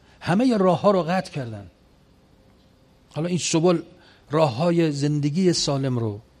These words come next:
یا امنیت اجتماعی رو، امنیت اقتصادی رو، همه امنیت رو از انسان‌ها گرفتن، از مردم.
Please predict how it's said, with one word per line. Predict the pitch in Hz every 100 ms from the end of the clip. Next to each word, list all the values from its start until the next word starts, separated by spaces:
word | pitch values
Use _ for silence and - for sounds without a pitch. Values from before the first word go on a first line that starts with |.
| _ _ _ _ _ _ _
یا | 123 131 - _ _
امنیت | - 143 139 147 165 185
اجتماعی | 175 - 156 143 131
رو، | 123
امنیت | 117 131 131 175
اقتصادی | 185 151 - 139 139 131
رو، | 117 107 - _ _
همه | - 160 220 214
امنیت | 180 185 185 214 196
رو |
از | 175
انسان‌ها | 160 151 147 147
گرفتن، | 143 139 175
از | 175 127
مردم. | 117 101 98